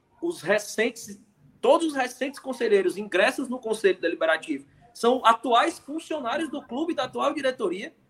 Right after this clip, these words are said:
Então, assim, não tem votação perdida. Então, o torcedor que tá cada vez mais blindado, pro-, é, di-, distanciado do clube, imaginava que o Thiago era aquela voz. E quando o Thiago começa a abraçar esse discurso da diretoria,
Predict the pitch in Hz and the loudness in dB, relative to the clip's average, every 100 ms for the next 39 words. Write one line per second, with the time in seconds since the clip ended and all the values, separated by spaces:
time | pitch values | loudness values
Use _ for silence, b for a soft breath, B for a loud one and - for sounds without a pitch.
0 | - _ - 202 240 233 208 240 277 277 | -20 _ -8 -2 0 0 2 2 0 -2
1 | 311 254 214 196 175 180 160 135 214 339 | 0 0 -2 -4 -2 0 0 -2 -8 -10
2 | _ _ _ _ _ _ _ _ _ _ | _ _ _ _ _ _ _ _ _ _
3 | - - - 277 294 285 294 254 226 - | -18 -2 4 6 6 6 8 8 6 2
4 | 208 226 240 302 262 247 226 226 220 208 | 2 2 4 4 4 2 0 -2 0 -2
5 | 208 185 220 190 170 156 160 - - 226 | 0 2 2 0 -10 -18 -18 -12 -4 -4
6 | - 180 175 170 _ - 233 - 220 - | -4 -2 0 -2 _ -12 -12 -10 -8 -2
7 | 226 226 196 208 208 254 285 247 240 269 | -2 0 2 2 2 0 2 2 4 2
8 | 285 262 233 233 269 277 302 359 226 135 | 0 -2 0 2 0 0 0 2 2 2
9 | - - _ _ - - _ _ _ _ | -2 -20 _ _ -20 -20 _ _ _ _
10 | - - 285 339 277 254 240 208 220 269 | -10 0 0 0 0 0 -2 -4 -4 -4
11 | 294 269 226 - 208 240 320 247 - 214 | -4 0 -2 -2 -4 -2 -2 -6 -8 -12
12 | - 208 185 175 160 156 131 170 302 - | -10 -4 0 0 0 0 0 0 0 0